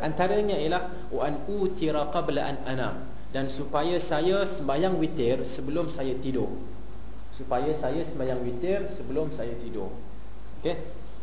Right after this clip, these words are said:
So, dengan tiga dalil yang ada ni, mana satukah agaknya pilihan kita? Mana satu agaknya pilihan kita? Nak bangun pada waktu sahur, iaitu dekat-dekat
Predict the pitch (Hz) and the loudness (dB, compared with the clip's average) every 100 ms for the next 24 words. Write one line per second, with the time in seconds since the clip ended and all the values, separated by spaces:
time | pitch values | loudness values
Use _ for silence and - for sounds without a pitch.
0 | - - - - - 147 151 180 175 196 | -2 -2 -2 -4 -2 0 4 2 4 6
1 | 240 202 196 175 160 160 151 117 - - | 8 8 8 8 6 6 4 4 0 0
2 | - - 143 185 208 196 196 214 170 135 | -2 0 2 4 4 2 2 4 4 4
3 | 139 135 135 131 131 123 117 117 113 95 | 4 2 0 0 0 0 0 0 -2 -2
4 | - - - - - - - - - - | -2 -2 -2 -2 -2 -2 -2 -2 -2 -2
5 | - - - - - - - - - - | -2 -2 -2 -2 -2 -2 -2 -2 -2 -2
6 | - - - - 139 151 165 170 147 131 | -2 -2 -2 -2 0 2 4 4 4 2
7 | 123 123 117 117 110 110 - - - - | 2 2 0 0 -2 -2 -2 -2 -2 -2
8 | - 165 - 170 190 214 190 175 160 147 | 0 0 4 4 4 2 2 2 2 2
9 | - 151 147 - 127 127 202 - - - | 0 0 0 0 2 2 2 0 -2 -2
10 | - - - - - - - 110 - 139 | -2 -2 -2 -2 -2 -2 -2 -2 -2 -2
11 | 135 - - - - - - - - | 0 -2 0 0 0 0 0 0 -2